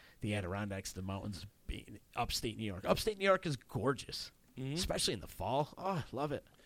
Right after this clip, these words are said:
Speaker 1: Love it.
Speaker 2: There's a lot of territory. You know, my old job, I had to, like, travel a lot. So I was out in, like, Cortland, Ithaca, places like that. Man, there's so many beautiful places to go see.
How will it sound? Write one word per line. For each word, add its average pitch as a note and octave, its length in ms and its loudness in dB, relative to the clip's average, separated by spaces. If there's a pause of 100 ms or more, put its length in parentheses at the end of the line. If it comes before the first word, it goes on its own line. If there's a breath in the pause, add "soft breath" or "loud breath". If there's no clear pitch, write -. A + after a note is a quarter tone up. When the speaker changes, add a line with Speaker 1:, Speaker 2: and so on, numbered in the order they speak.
(120)
Speaker 1:
Love C#3+ 340 2
it. C3+ 200 6
Speaker 2:
There's F#3 200 12
a E3+ 60 8
lot A#2+ 360 6
of A2+ 120 4 (520 soft breath)
territory. B2 400 6
You A#2+ 60 6
know, B2 40 6
my A#2+ 180 8
old C3 180 10
job, A2 240 8
I A2 80 10
had A2 120 10
to, A2+ 80 6
like, G#2+ 180 6
travel A#2 360 4
a - 60 0
lot. G2 220 2 (440 loud breath)
So - 100 8
I C3 60 12
was C3 100 12
out A#2 140 12
in, G#2+ 80 2
like, G2 160 4
Cortland, A2 640 6 (680)
Ithaca, A2 500 8
places A2+ 280 6
like G#2 160 4
that. A#2 260 6 (300 soft breath)
Man, G3+ 160 6
there's G3 160 4
so F#3+ 480 6
many F3+ 240 10
beautiful D#3 560 6
places D3 340 6
to B2+ 60 4
go B2+ 140 6
see. A#2+ 360 4